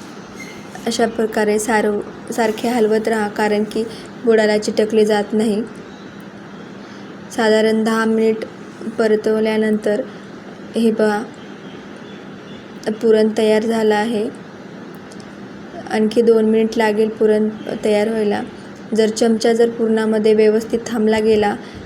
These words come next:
तर समजायचं की पुरण परफेक्ट शिजलं गेलं आहे,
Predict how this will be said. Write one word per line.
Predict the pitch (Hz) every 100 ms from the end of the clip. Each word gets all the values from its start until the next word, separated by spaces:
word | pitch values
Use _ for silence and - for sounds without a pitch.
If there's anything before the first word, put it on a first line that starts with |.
| - -
तर | 240
समजायचं | 233 220 220 214 214
की | 226 226 214
पुरण | - 214 214 220 - - - - - - - - - 214
परफेक्ट | 233 226 - 226 220 220 220 - - - -
शिजलं | - 214 226 226
गेलं | 220 220 214
आहे, | 233 208